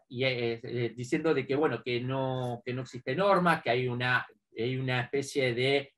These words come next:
oposición entre lo que es la libertad de expresión y la libertad o privacidad de la persona, pero dice una cosa que para mí es bastante importante. Dice que es cierto que no hay una norma específica que regule este derecho,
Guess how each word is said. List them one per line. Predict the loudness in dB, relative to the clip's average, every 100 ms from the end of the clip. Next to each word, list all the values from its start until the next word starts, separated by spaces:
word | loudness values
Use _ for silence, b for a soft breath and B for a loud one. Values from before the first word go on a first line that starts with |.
| -4
oposición | -2 0 -2 -6 -8 -2 2 4 4 0 -6 _
entre | -2 -2 -2 0 2 2
lo | 0 -2
que | 0 0
es | 0
la | -2 -2
libertad | 0 0 4 2
de |
expresión | 2 -2 -4 0 2 2 -2 -10
y | -4 2
la | 6 6 4 -2
libertad | -4 -2 -2 4 6 4
o | 0 -4
privacidad | -2 -2 -2 -2 0
de | 2
la | 0
persona, | 0 -2 0 0 2 -2 b b b b b _ 0
pero | 4 4
dice | 2 0
una | 0 2
cosa | 2 2 2
que | 0 0
para | 4 4
mí | 4 0 0
es |
bastante | 0 0 -2 -4
importante. | -4 -4 -2 -4 -4 -10 -16 _ _ _ -12
Dice | -4 0 0
que | 0
es | -2
cierto | -2 -2 0 0
que | 2
no | 4
hay | 4
una | 2
norma | 2 2 0
específica | -2 -4 -6 -8 -2 0
que | 2 2
regule | 2 2 2
este | 0 0
derecho, | 0 0 -4 -12 -12